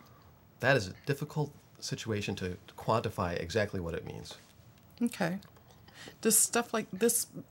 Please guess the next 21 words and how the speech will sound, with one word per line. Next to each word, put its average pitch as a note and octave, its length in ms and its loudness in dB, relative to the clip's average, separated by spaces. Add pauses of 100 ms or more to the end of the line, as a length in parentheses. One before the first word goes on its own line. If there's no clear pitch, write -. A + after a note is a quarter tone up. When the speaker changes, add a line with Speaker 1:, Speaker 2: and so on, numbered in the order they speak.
(140)
Speaker 2:
kind G#3+ 160 2
of F3+ 80 4
situation F3 580 2
probably E3+ 440 -2
happens E3 640 -2
frequently? - 540 -4 (560)
Speaker 1:
Certainly F#3 460 8
when A#2 120 6
someone A#2 280 4
gets, G2+ 260 -2
becomes G#2+ 360 -2
very B2 440 8
ill, F2+ 340 -2 (500)
it's - 140 -4
not C#3 120 8
unusual A#2 460 4
to A2 80 -6
have F#2+ 200 0
multiple A2+ 360 4
different, A2 320 0 (480)
uh, F#2+ 240 -8